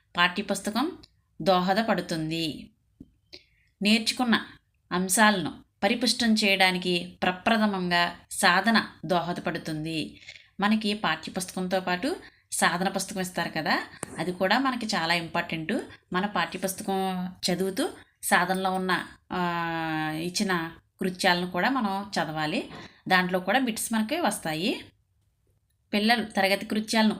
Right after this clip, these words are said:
ఉపాధ్యాయుని సహాయంతో చేస్తారు. విద్యార్థులు సాధనలోని కృత్యాలను జట్టుగాను, వ్యక్తిగతంగాను చేస్తారు. పాఠ్యపుస్తకంను అర్థం చేసుకొని అర్థవంతమైన బోధనకు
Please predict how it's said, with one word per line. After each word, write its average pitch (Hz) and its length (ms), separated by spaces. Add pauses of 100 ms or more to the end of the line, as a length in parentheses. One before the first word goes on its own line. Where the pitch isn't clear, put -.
ఉపాధ్యాయుని 208 600
సహాయంతో 180 720 (760)
చేస్తారు. 170 840 (920)
విద్యార్థులు 233 680
సాధనలోని 220 680
కృత్యాలను 196 600 (300)
జట్టుగాను, 180 880 (200)
వ్యక్తిగతంగాను 185 960 (320)
చేస్తారు. 170 800 (600)
పాఠ్యపుస్తకంను 233 960 (100)
అర్థం 220 340
చేసుకొని 196 640 (240)
అర్థవంతమైన 226 640
బోధనకు 190 640